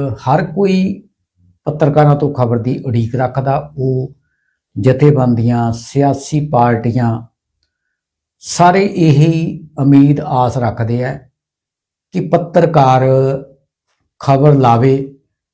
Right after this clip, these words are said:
ਤਾਂ ਸਾਡੇ ਹੱਕ ਦੀ। ਅਗਰ ਕਿਸੇ ਵੀ ਧਿਰ ਦੀ ਖਬਰ ਜਿਹੜੀ ਆ ਉਹ ਮਾੜੀ ਮੋਟੀ ਵੀ ਨੈਗੇਟਿਵ ਲੱਗ ਜਾਵੇ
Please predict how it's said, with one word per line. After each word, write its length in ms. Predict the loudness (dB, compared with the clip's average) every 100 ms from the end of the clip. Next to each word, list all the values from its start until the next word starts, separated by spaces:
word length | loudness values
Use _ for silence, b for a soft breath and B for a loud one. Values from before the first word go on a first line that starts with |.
| _ -8
ਤਾਂ 100 | -4
ਸਾਡੇ 360 | -2 0 2
ਹੱਕ 240 | 0 -2 -4
ਦੀ। 360 | -6 -8 -12 _ _ _ _ _ _ _ -4
ਅਗਰ 240 | 0 2 2 2 2 -2 -6 -16 _ _ _ _ _ _ _
ਕਿਸੇ 360 | -4 0 2 2
ਵੀ 220 | 2 0
ਧਿਰ 220 | 2 2 2
ਦੀ 140 | 0
ਖਬਰ 280 | 0 -2 -2
ਜਿਹੜੀ 360 | -2 0 0
ਆ 360 | -2 -2 -6 -8 -4
ਉਹ 520 | 0 0 0 -4 -8 -18 -6
ਮਾੜੀ 240 | 0 2 2
ਮੋਟੀ 320 | 2 0 0
ਵੀ 340 | 0 0 -2 -10 _ _ _ _ _ _ _ _ _ -2
ਨੈਗੇਟਿਵ 500 | 2 2 2 2 4
ਲੱਗ 200 | 4 4
ਜਾਵੇ 680 | 0 -2 0 -2 -4 -12